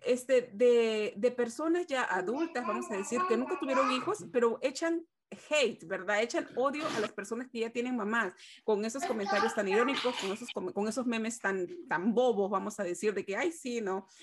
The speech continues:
Tú tendrás hijos, pero yo tengo un millón de dólares", qué sé yo. Yo no entiendo de dónde sale ese odio a, hacia otras mujeres. Tú que estás en este tema de las constelaciones, ¿de dónde crees que puede salir esa, ese temor de repente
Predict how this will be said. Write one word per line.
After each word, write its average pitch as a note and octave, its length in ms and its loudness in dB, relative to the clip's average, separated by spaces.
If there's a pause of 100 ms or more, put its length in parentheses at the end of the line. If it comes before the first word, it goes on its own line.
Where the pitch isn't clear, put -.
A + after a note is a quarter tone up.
(200)
Tú B3+ 120 -2
tendrás B3+ 340 0
hijos, B3+ 240 -2
pero G3 140 -2
yo G#3+ 100 2
tengo G#3+ 200 -2
un G#3 80 -6
millón G3+ 220 -2
de G3 80 -2
dólares", G3+ 460 2
qué E3+ 80 -10
sé E3 180 -8
yo. D#3+ 180 -4 (320)
Yo C4+ 80 -4
no E4+ 80 2
entiendo E4 360 -4 (160)
de A3 180 2
dónde E4 440 2
sale C4 340 0
ese B3+ 280 -2
odio F#3+ 580 -2 (720)
a, G3 260 4 (100)
hacia G#3 280 -2
otras G#3+ 220 -4
mujeres. E3 480 -8 (160)
Tú D#3 100 -6
que G3 80 -4
estás A3+ 200 -2
en G#3+ 80 -2
este A3 120 -8
tema G#3 220 0
de G3+ 60 0
las G3+ 140 -4
constelaciones, E3 640 -6
¿de F#3 60 0
dónde A#3+ 280 -2
crees B3+ 320 2
que F#3 240 -2 (120)
puede G#3+ 220 2
salir F#3+ 320 -2
esa, G#3 300 -2 (300)
ese G#3 380 -6
temor F3 560 0
de G#4+ 100 2
repente A4+ 580 0